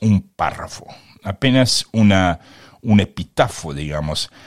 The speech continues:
mientras que en la Eneida eso forma una, es, es como un, eh, es mucho más desarrollado y después otros escritores, tanto latinos como griegos, sí desarrollaron el tema.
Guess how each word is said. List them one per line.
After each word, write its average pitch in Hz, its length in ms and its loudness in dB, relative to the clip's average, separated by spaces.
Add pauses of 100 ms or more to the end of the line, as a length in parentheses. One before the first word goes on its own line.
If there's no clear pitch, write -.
(340)
mientras 95 400 -2
que 92 260 -2
en 85 120 0
la 85 160 -2
Eneida 113 600 2
eso 92 540 -4
forma 92 460 0
una, 76 1000 -2
es, 92 320 -8
es 95 160 -6
como 92 280 -2
un, 78 460 -2 (600)
eh, 110 180 -8 (160)
es 107 140 2
mucho 143 420 4
más 123 160 2
desarrollado 87 1000 -2 (240)
y 90 140 -4
después 110 520 -2
otros 156 400 0
escritores, 85 640 -4
tanto 82 240 -4
latinos 80 460 -6
como 76 220 -4
griegos, 80 420 -6 (160)
sí - 440 -2
desarrollaron 71 840 -8
el 64 140 -16
tema. 57 260 -14